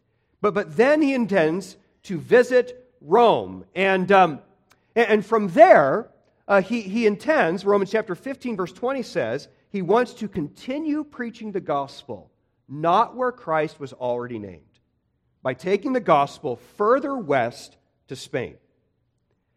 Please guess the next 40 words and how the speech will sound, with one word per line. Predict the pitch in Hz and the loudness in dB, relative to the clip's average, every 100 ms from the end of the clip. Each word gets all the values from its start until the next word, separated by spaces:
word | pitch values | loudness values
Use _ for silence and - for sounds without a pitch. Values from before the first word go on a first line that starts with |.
| _ _ _ | _ _ _
Now, | 208 208 | 0 4
now | 220 | 4
we | 208 233 | 4 4
know | 240 330 180 214 | 8 10 10 4
from | 196 | 0
the | 156 | -2
book | 170 214 | -2 -2
of | - | -2
Acts | 190 151 135 - - - _ _ _ _ _ _ | 0 0 -2 -8 -20 -20 _ _ _ _ _ _
that | 202 196 | -4 -4
Paul, | - 254 247 139 147 180 _ _ _ - | -2 4 4 4 0 -4 _ _ _ 0
uh, | 175 | 0
did | 147 202 277 254 | 0 0 0 0
make | 226 233 226 | 2 2 0
it | 175 | -4
to | 226 | 4
Rome, | 262 170 - _ _ _ _ _ _ | 6 6 2 _ _ _ _ _ _
though, | 196 196 196 | 4 4 4
though | 208 | 0
he | 196 214 | 0 -2
didn't | 247 320 302 175 | -6 -6 -8 -4
make | 214 240 | 0 0
it | 214 | -2
there | 156 139 139 | -4 -4 -4
the | |
way | 151 175 | -2 -2
he | 165 156 | -2 -10
thought | - 254 294 - | -10 -4 -4 -4
he | 147 131 | -10 -10
would | 113 104 117 _ _ | -10 -10 -14 _ _
when | 170 156 | -6 -6
he | 156 | -4
wrote | 156 156 | -2 -2
Romans. | 156 160 95 _ - - _ _ _ _ 143 | -2 -4 -6 _ -20 -20 _ _ _ _ -16
'Cause | 139 | -4
when | 170 | -2
he | |
got | 135 226 233 | 4 4 4
to | 226 | -4
Jerusalem, | 175 147 127 - 117 190 | -4 -4 -4 -8 -8 -8